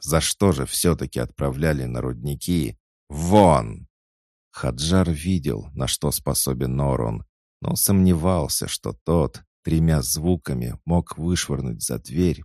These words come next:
почти полсотни людей, среди которых были и безымянные. Морган смог. Свиту как метлой смело,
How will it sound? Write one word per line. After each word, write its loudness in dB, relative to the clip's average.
почти -6
полсотни -2
людей, 0
среди -6
которых -2
были -6
и -12
безымянные. -4
Морган -2
смог. -8
Свиту 0
как -2
метлой -2
смело, -4